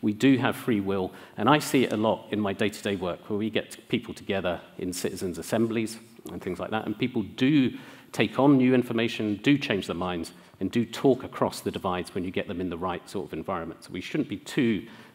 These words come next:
downhearted about polarization. But third and final point, point, and the only thing that you've really got to remember, if there's only one thing you remember from this, it's that the cat is <laughs> alive and well.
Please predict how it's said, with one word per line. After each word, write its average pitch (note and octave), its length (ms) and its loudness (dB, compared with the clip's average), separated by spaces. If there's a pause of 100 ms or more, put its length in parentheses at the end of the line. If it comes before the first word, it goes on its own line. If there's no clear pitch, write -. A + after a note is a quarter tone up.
downhearted G2+ 580 0
about F#2+ 240 -2
polarization. F2 760 -6 (360)
But G2+ 140 -4
third F3 320 6 (800)
and A2+ 100 2
final G#2+ 240 6
point, A#2 340 2
point, A2+ 240 2 (540)
and A2+ 80 4
the C3 80 10
only D#3 140 10
thing A#2+ 400 6
that C3 80 0
you've A2 180 0
really C#3+ 400 8
got B2+ 300 4
to F#2+ 260 0 (160)
remember, A2+ 340 4
if G#2+ 80 2
there's A#2+ 140 0
only A#2+ 140 6
one C#3 240 6
thing B2+ 180 0
you F#2+ 80 0
remember F#2 260 -2
from E2 200 -10
this, B2 360 0 (680)
it's - 300 -8
that - 180 -4
the F3+ 60 -10
cat - 480 2 (340)
is B2 220 2 (380)
<laughs> - 340 -10
alive C#3+ 600 12 (1400)
and C#3 280 8
well. B2 240 10